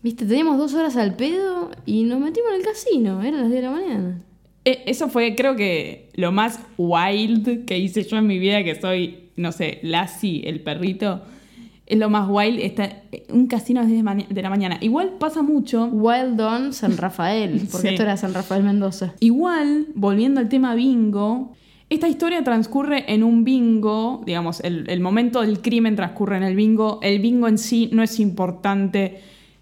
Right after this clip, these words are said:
Speaker 2: demasiado para el caso, pero bueno, quiero ponerlos un poco en contexto. Y en general, en el conurbano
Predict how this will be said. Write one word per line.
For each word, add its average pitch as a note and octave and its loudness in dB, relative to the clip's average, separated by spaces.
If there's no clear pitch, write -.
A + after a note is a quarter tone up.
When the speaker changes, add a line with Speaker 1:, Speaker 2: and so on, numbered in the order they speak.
Speaker 2:
demasiado G3+ 2
para F3+ -2
el F3 -4
caso, G#3+ -2
pero C#4+ 0
bueno, A3+ 0
quiero A#3+ 0
ponerlos A3+ 2
un G#3 2
poco A3 0
en F3 0
contexto. F#3 -4
Y C4+ -2
en E4+ 0
general, F4+ -4
en G#3+ 4
el G3 0
conurbano G#3+ 0